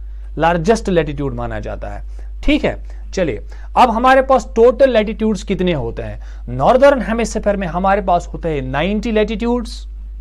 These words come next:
ठीक है, नाइंटी लैटिट्यूड्स होते हैं, और साउदर्न हेमिस्फीयर में हमारे पास नाइंटी लैटिट्यूड्स होते हैं, ठीक है। तो कितने हुए?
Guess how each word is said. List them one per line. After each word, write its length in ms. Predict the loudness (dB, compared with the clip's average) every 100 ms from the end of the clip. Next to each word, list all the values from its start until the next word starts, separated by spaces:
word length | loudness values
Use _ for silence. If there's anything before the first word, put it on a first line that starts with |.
| -6
ठीक 140 | -4
है, 260 | -4 -4 -8
नाइंटी 440 | -6 -4 -2 0
लैटिट्यूड्स 520 | 0 0 -2 -2 -2 -2
होते 200 | 0 -2
हैं, 180 | -6 -10 -14 -4
और 140 | 2 2
साउदर्न 480 | 4 4 6 4 2
हेमिस्फीयर 500 | -2 -4 -4 -4 -4
में 80 |
हमारे 320 | -4 -2 -2 -2
पास 340 | -2 -4 -4
नाइंटी 460 | -4 0 0 0 -2
लैटिट्यूड्स 540 | -2 -4 -8 -10 -10
होते 220 | -12 -12
हैं, 280 | -12 -12 -14 -14 -12 -12 -6
ठीक 140 | -4 -2
है। 80 |
तो 140 | -2 -2
कितने 260 | -2 0
हुए? 280 | 0 0 -2